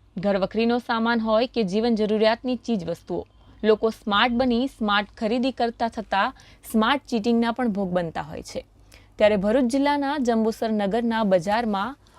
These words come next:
ઓઇલની દુકાન ધરાવતા આસિફ નામના યુવાન સાથે ઓનલાઈન છેતરપિંડી થઈ હોવાની ઘટસ્ફોટ થયો છે. Amazon વેબસાઇટ ઉપરથી તારીખ વીસ મેના રોજ iPhone મોબાઈલ ફોન ઓનલાઈન ખરીદ્યો હતો.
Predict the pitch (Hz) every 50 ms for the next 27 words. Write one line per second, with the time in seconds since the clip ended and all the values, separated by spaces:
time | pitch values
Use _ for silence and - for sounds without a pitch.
0 | - - 208 220 233 262 294 302 302 302 294 233 226 208 - 226 226 233 226 214
1 | 202 208 208 214 214 - - 196 202 226 - - 196 202 202 - 269 254 - 240
2 | 226 220 214 214 214 214 202 185 185 180 196 208 233 233 - 220 196 185 - -
3 | - - - _ _ _ _ _ _ - 202 214 226 233 240 240 269 302 302 -
4 | - 262 254 247 262 240 233 247 240 233 240 233 - - 220 226 233 233 226 240
5 | 214 214 208 214 214 226 233 202 - 196 185 208 208 - - - 214 202 - -
6 | - - - - - - - - - _ _ _ _ _ _ _ _ - - _
7 | - _ - 202 214 220 226 226 208 262 294 302 294 285 269 - - 294 269 277
8 | 269 262 240 277 262 254 - - 269 285 - 254 233 226 233 214 208 208 233 247
9 | - - 233 240 233 233 226 226 220 214 220 233 226 - - - 196 196 208 214
10 | - - 240 247 269 269 254 233 214 233 226 226 220 - - 220 220 233 240 -
11 | 202 196 196 196 190 196 208 220 220 - - 208 180 175 147 165 160 156 160 -
12 | - - -